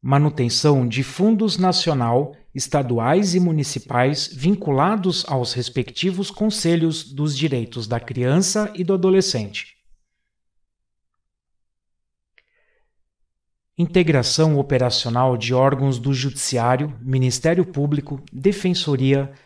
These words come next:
Segurança Pública e Assistência Social, preferencialmente em um mesmo local, para efeito de agilização do atendimento inicial a adolescente a quem se atribua autoria de ato infracional.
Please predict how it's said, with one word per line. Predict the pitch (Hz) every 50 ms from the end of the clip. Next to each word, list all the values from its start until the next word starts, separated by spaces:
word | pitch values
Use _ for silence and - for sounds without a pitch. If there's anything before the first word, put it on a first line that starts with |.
| _ _ -
Segurança | - - - 123 117 123 123 139 170 185 180 208 202
Pública | - - 185 208 220 202 226 202 - - 208 - -
e | 175 185
Assistência | 190 185 - 151 - - - 147 147 139 - 139 123
Social, | - - 127 - - - 156 143 139 147 151 147 147 - _ _ _ _ _ _ _ -
preferencialmente | 202 226 247 240 - 220 190 180 165 160 - - 151 135 135 143 151 156 147 - 165 156 -
em | 156 151 143
um | 135 123
mesmo | 123 127 139 175 214 226 170 180 196 196
local, | 190 190 185 190 - 131 117 113 110 113 - - _ _ _ _ _ _
para | - 127 120 123
efeito | 117 - - - 151 160 170 160 170 165
de | 156 123 139 123 123 123 -
agilização | 139 147 156 143 131 139 135 135 135 123 123 117 113 - - 170 190 214 214
do | 214
atendimento | 208 208 - 185 190 170 175 175 156 151 151 143 147 139 139
inicial | 135 135 131 123 - - 135 123 123 139 170 170 -
a | 156 139 135
adolescente | 131 127 135 127 131 127 127 - - 165 170 190 190 185 - -
a | - 139 135
quem | 135 135 - 180 190 208
se | 214 202 - 165 147
atribua | 127 123 127 - 170 185 151 139 147 147 151 147 147
autoria | 151 - 151 151 147 151 - 160 156 147 185 214 226 214
de | 175 143 143 139
ato | 135 143 151 147 156 160
infracional. | 160 160 160 - 151 151 147 - - 165 156 135 110 101 98 98 98